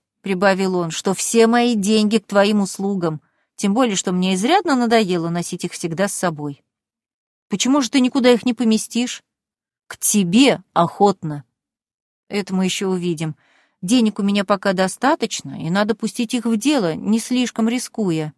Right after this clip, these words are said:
"Не бойся, малыш, я тебе говорю, что ты разбогатеешь. У тебя будут сотни, тысячи фунтов". "Когда уходит вулкан, Гриб?"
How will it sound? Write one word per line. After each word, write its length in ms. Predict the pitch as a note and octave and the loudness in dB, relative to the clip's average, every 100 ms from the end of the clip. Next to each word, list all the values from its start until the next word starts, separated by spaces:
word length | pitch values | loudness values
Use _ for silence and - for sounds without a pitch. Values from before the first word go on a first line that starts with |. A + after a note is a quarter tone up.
| _ _ _ _ _ _ _ | _ _ _ _ _ _ _
"Не 180 | - F3+ | -4 -2
бойся, 520 | F3 G#3+ A3+ G#3+ - | 4 6 6 4 -4
малыш, 520 | E3 F3 F3+ F#3+ F3+ - | -4 -2 -2 -2 -4 -2
я 120 | F3+ | -2
тебе 220 | G3 G3+ | 0 -2
говорю, 360 | F#3+ G3 G#3 A3 | 0 0 0 0
что 200 | - D3+ | -4 -6
ты 160 | G#3+ | -4
разбогатеешь. 960 | G3+ D#3 D#3 E3+ F3 - G#3 E3 - - _ _ _ | -4 -4 -4 -4 -4 -4 -4 -4 -6 -18 _ _ _
У 60 | - | -10
тебя 220 | G3 A#3+ | 2 4
будут 280 | A#3 C4 - | 4 2 0
сотни, 500 | - C#4 C4 E3 D#3 | 0 0 0 -2 -2
тысячи 440 | C4 C#4 C4 B3 | 0 2 0 -2
фунтов". 640 | - C4 C4 - D3+ - _ _ _ _ _ _ _ | -2 0 0 0 -6 -8 _ _ _ _ _ _ _
"Когда 320 | - A3 C4 | 0 4 4
уходит 400 | C4 - G#3 F3+ | 4 2 0 0
вулкан, 460 | F#3 G#3 - F3+ D#3+ | -2 -4 -2 -2 -2
Гриб?" 280 | F3+ G#3+ | 0 -2